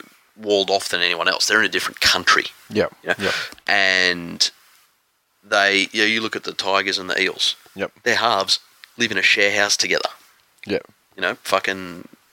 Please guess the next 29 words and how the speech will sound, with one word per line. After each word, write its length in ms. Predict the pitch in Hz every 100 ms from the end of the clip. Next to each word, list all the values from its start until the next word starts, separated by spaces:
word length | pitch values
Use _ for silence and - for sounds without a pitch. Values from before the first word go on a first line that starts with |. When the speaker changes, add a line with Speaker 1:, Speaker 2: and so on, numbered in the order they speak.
| _ _ _ _ _ _ _ _
Speaker 1:
borrowing 320 | - 101 98 98
each 140 | 90
other's 200 | 92 87
Netflix 400 | 98 95 - 95
passcode 500 | - 92 87 - 87
and 100 | 85
stuff. 400 | - 78 110 - 107
Speaker 2:
Yep. 160 | 101 - - _ _ - _ _
Speaker 1:
The 60 | 87
Warriors 420 | 104 113 104 92
are 80 | 90
across 300 | - 98 -
a 40 |
fucking 340 | - 92 90 -
ocean. 360 | 90 92 - - _
Speaker 2:
Yeah. 180 | - - - _ _ _ _
Speaker 1:
And 360 | - 95 90 87 - _ _ _ _
I've 100 | 87
seen 160 | - 120
written 140 | 101
about 180 | - 82
that 160 | 80 71 _ _ _ _ _ _ _ -
these 140 | 95
players 300 | - 98 90
are 40 |
coming 400 | 87 98 92 90
through 320 | 87 - - 90
systems 460 | - - - 82
like 360 | 87 80 -